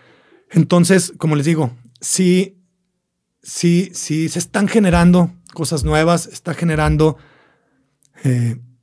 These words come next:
pues, los medios para tratar de mantener la mejor salud en la, en, en nuestro mundo y hacer de este mundo un, un mejor lugar. ¿Sí? Si la gente está bien, con, si está sana, si está alegre, eh,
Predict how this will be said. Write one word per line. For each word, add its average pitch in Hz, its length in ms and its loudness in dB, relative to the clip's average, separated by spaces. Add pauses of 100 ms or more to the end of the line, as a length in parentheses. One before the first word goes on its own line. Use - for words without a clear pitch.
(480)
pues, 170 160 2
los 165 180 2
medios 190 380 4
para 170 240 -4
tratar 180 500 -2
de 180 100 -4
mantener 143 520 -6
la 156 100 -4
mejor 139 320 -8
salud 165 440 -4
en 170 100 -2
la, 151 220 -8
en, 127 280 -10
en 127 80 -18
nuestro 120 240 -10
mundo 151 260 -2
y 156 80 0
hacer 139 260 -4
de 156 80 -10
este 160 240 -10
mundo 143 420 -10 (200)
un, 127 260 -8
un 139 140 -6
mejor 165 260 -4
lugar. 127 340 -4 (480)
¿Sí? - 480 -4
Si - 140 -12
la 123 100 -4
gente 156 240 -8
está 170 220 -6
bien, 156 260 0
con, 151 240 -8
si - 120 -12
está 127 200 -10
sana, 151 360 -4
si - 100 -10
está 120 200 -10
alegre, 147 460 2 (1300)
eh, 139 360 -2